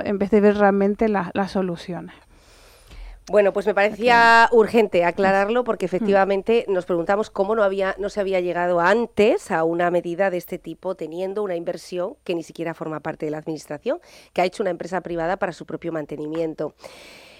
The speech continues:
Speaker 2: Bueno, señores, eh, yo me imagino que en ustedes hoy se ha, se ha sentido representado mucha gente de Fuerteventura, que habrán llegado.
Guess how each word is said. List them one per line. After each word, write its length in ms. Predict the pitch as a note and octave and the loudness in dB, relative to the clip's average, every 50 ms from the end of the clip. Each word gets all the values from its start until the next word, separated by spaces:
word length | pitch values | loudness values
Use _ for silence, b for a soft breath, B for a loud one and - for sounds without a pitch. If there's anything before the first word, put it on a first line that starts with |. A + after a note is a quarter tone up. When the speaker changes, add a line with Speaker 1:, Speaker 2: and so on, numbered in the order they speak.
| B B | B B
Speaker 2:
Bueno, 220 | - G3+ A#3 A#3+ A3+ | 2 4 4 4 4
señores, 600 | - A#3 G#3+ A3 A#3 A#3 A3 G3 F3 E3+ - - | 2 2 2 4 4 4 4 2 2 0 -2 -2
eh, 120 | F#3 F3 F3+ | -2 0 2
yo 140 | F3+ G3+ | 2 2
me 60 | A3+ A#3+ | 4 4
imagino 340 | B3 B3 - A#3+ A#3 A#3 | 2 2 0 0 0 0
que 240 | A3 G#3+ G3+ G3 - - | 0 0 0 0 0 0
en 140 | G3 F#3+ | -2 -2
ustedes 340 | F#3 - - A3+ A3+ A3+ - | -2 -2 -2 -2 -2 -2 0
hoy 120 | B3+ B3 - | -2 -2 0
se 100 | - G#3+ | 0 0
ha, 160 | G#3 G3+ F#3+ - | 0 0 0 -4
se 180 | - - A3 | 0 2 2
ha 80 | G#3 G#3 | 2 4
sentido 340 | - A#3+ G#3 A3+ A3 G#3+ G3+ | 2 -2 -2 0 0 0 0
representado 540 | G3 F#3+ F#3 F3+ F#3 G3+ G3 G3 G#3 G3+ | 0 -2 -6 -8 -4 0 2 2 2 2
mucha 260 | F#3+ F#3+ F#3+ - G3+ F3+ | 0 -2 -6 -6 -6 -6
gente 460 | - G3 D#3+ D#3 - D#3+ D3 C3+ - | -6 -4 -6 -4 -4 -6 -6 -6 -6
de 160 | E3 E3 E3+ | -4 -4 -4
Fuerteventura, 720 | - - E3+ D3+ D3 E3+ D3+ D3+ D3+ D3 - E3 D#3 D#3 D3+ | -2 -2 -4 -4 -2 -2 -2 -2 -4 -4 -6 -6 -6 -6 -6
que 100 | - D#3 | -6 -6
habrán 280 | D#3 D3 D#3+ E3 E3+ | -4 -2 -2 -2 -2
llegado. 640 | E3 E3+ E3 D#3 E3+ F3+ G3 G3 G#3 A3 A3+ A#3+ C4 | 0 -2 -2 0 0 0 0 0 0 0 0 -2 -4